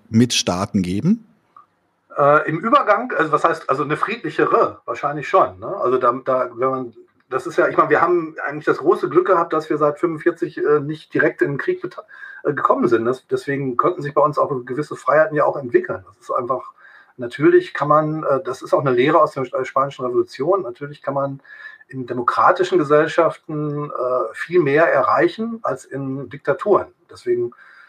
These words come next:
Speaker 2: würde ich immer sagen, eine Diktatur ist viel stärker zu bekämpfen als eine Demokratie. Eine Demokratie, da geht's eigentlich darum, dass man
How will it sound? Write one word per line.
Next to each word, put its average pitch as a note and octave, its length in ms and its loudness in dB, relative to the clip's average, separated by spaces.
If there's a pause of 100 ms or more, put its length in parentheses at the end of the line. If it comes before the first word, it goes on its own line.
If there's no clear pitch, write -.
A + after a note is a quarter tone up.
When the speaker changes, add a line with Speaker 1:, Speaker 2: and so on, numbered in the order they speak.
(200)
Speaker 2:
würde B2+ 160 0
ich - 160 -6
immer D#3 200 4
sagen, C#3 600 2
eine B2 120 -2
Diktatur D#3 580 0
ist - 240 -10
viel - 180 -12
stärker D3+ 460 2
zu D3+ 160 -12
bekämpfen D#3 420 -2
als B2 220 -6
eine B2 80 -8
Demokratie. C3 500 -2
Eine - 80 -2
Demokratie, C3 640 0
da C#3+ 120 2
geht's D3 200 -2
eigentlich B2+ 300 -8
darum, C#3 340 2
dass B2 160 -4
man B2 360 -2